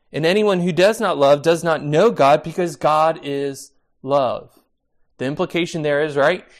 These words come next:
If we know God, if we believe in God, if we trust in God, if we trust in Christ, we will love.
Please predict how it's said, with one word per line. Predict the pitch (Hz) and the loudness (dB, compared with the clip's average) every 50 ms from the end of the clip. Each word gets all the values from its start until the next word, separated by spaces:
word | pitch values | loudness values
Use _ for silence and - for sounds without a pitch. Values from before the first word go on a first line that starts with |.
| _ - | _ -4
If | 143 135 135 - | -2 -2 -2 -4
we | 156 170 185 190 180 165 - _ - | -4 -4 -2 -2 -4 -6 -8 _ -8
know | - 151 160 170 180 196 220 233 240 | -4 2 4 6 8 8 8 8 6
God, | 196 202 196 202 208 214 220 233 254 240 233 - - _ _ _ _ | 4 4 6 6 8 8 8 6 4 2 -2 -6 -14 _ _ _ _
if | - 160 156 160 175 | -6 -6 -4 -4 -4
we | 180 170 | -4 -2
believe | 139 147 147 139 139 160 202 226 240 240 226 | 0 0 0 2 0 0 0 0 0 0 0
in | 240 226 | -2 0
God, | 233 220 220 220 233 233 202 | 2 2 4 4 4 4 2
if | 165 - | 0 -2
we | 165 151 139 | -6 -10 -10
trust | - - - 208 214 226 226 - - - | -12 -10 -6 -4 -4 -4 -4 -4 -4 -4
in | 233 220 208 | -2 -2 0
God, | 202 190 196 202 208 220 226 208 | 0 2 2 2 2 2 2 0
if | 190 - | -2 -2
we | 175 160 | -6 -8
trust | - - - 185 196 226 226 - - 247 | -10 -8 -4 -2 -2 -2 -2 -4 -6 -6
in | 233 226 | -6 -6
Christ, | - - 175 156 147 139 151 160 - - - - _ _ _ _ _ _ _ _ _ _ _ _ _ _ _ _ _ _ _ | -6 -4 -2 0 0 -2 -4 -8 -12 -16 -18 -20 _ _ _ _ _ _ _ _ _ _ _ _ _ _ _ _ _ _ _
we | - 143 165 180 | -4 -4 0 0
will | 196 196 185 147 | 0 0 0 -2
love. | 147 165 170 156 - - - - - - | -2 -2 -4 -4 -8 -12 -18 -20 -20 -20